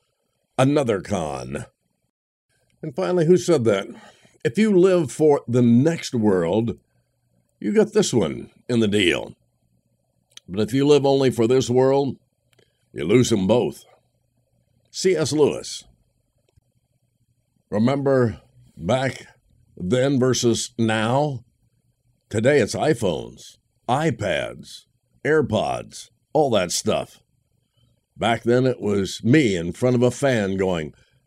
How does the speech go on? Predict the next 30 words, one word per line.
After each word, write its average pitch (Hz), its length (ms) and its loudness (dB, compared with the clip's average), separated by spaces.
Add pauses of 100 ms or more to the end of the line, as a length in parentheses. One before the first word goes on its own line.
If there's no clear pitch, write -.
(120)
"Hello." 120 1600 4 (800)
Life 113 520 0
was 92 240 -2
so 147 360 0
much 92 260 0
simpler 90 560 -4
then. 95 500 -2 (1160)
And 117 220 -4
in 131 180 -2
the 117 320 -2
<laughs> - 40 0
new 208 140 4
America 131 760 2 (420)
and 120 200 4
all 135 240 4
the 113 220 0
crazy 139 680 0
<laughs> - 0 -
things 120 500 0
going 127 360 0
on, 117 380 0 (500)
this 202 160 0
is 135 80 -4
a 127 140 2
good 117 260 4
one. 87 300 -2 (560)
It's 151 220 2
that 165 280 0
awkward 180 500 0
moment 98 540 0